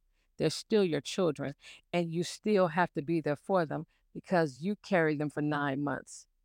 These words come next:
You know what I mean? And then you wonder, "Well, what did I do to deserve such a grimy man as their father?" I mean, mm, we all know, I told y'all I had my issue with Steve Harvey,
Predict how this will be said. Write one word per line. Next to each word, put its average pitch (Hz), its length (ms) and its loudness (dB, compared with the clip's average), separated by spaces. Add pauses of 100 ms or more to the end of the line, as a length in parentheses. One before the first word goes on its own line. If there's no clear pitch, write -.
(180)
You 190 160 -2
know 202 80 2
what 202 100 2
I 202 60 2
mean? 202 320 -2 (500)
And 170 360 0
then 208 140 2
you 202 180 0
wonder, 180 280 2
"Well, 175 160 0
what 262 200 0
did 277 100 0
I 208 120 4
do 185 120 -4
to 180 100 0
deserve 170 460 0
such 156 160 -6
a 143 60 -2
grimy 160 380 0
man 147 400 -2 (120)
as 156 160 -4
their 147 240 -4
father?" 123 360 0 (1300)
I 202 100 4
mean, 151 360 -2 (920)
mm, 170 300 -2 (800)
we 185 160 4
all 175 180 6
know, 165 160 4
I 151 200 2
told 170 220 2
y'all 143 100 2
I 135 160 2
had 156 220 0
my 143 240 -2
issue - 500 -8
with 135 200 -4
Steve 135 320 -2
Harvey, 123 380 -2